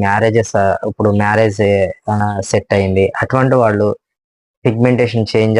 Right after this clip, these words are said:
అవ్వాలి అనుకుంటే కొంతకాలం వాడేసి ఆ మ్యారేజ్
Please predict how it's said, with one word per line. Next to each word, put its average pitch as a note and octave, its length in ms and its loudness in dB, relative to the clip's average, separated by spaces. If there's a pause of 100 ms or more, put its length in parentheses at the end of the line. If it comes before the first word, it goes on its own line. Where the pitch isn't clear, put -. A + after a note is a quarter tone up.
అవ్వాలి G2+ 420 2
అనుకుంటే G#2 360 -4 (580)
కొంతకాలం B2+ 560 0
వాడేసి A2+ 420 0 (340)
ఆ - 20 2 (260)
మ్యారేజ్ A#2 300 2